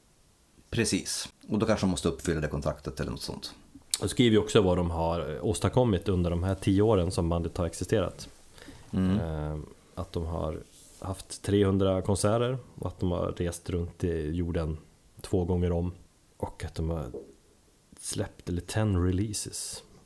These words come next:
Speaker 2: Och det är så här bara, vad fan, har de verkligen gjort det?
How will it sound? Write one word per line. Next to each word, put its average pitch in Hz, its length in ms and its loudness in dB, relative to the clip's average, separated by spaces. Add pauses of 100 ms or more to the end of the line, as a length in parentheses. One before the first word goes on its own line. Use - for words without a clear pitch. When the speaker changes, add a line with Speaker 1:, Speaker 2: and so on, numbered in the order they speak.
(1040)
Speaker 2:
Och - 80 -6
det 95 60 2
är 107 40 2
så 107 120 0
här 82 80 0
bara, 76 220 -2 (420)
vad - 100 -20
fan, 104 320 -2
har 104 100 -2
de 104 120 0
verkligen 98 280 0
gjort - 260 -10
det? 80 140 -4